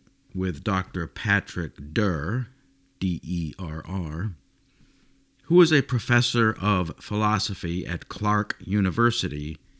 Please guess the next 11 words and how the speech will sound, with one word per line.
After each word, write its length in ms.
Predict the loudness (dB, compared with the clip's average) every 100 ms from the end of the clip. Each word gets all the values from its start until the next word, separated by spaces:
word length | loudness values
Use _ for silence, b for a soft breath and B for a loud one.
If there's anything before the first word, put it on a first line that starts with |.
| -20 -8
in 240 | -2 2
Worcester, 560 | 2 2 0 -4 -6 -10 -6
Massachusetts, 1040 | -4 -2 -4 -6 -4 -4 -6 -12 -12 -12 -16 _ _ _ _ _ _ _ _
and 180 | 4 6
who 140 | 6 4
has 100 | 4
spoken 400 | 0 2 2 2
eloquently 880 | 0 0 0 -2 -6 -6 -8 -8 -12 b b b b -8
regarding 680 | -6 -2 0 2 2 -2 -4
the 220 | -4 -6
historical 1000 | -6 -4 -4 -2 0 0 0 -2 -2 -4